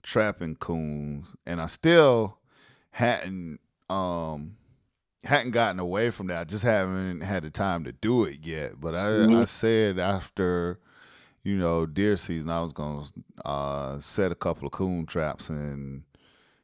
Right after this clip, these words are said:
Speaker 1: try to trap some coons that way to keep 'em off of my,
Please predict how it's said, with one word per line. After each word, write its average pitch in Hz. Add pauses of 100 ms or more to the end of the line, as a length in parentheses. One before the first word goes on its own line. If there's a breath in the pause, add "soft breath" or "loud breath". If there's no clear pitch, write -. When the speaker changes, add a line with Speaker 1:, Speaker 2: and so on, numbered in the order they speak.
(160)
Speaker 1:
try 85
to 67
trap -
some 78
coons 78
that 73
way 78
to 73
keep -
'em 78
off 76
of 76
my, 76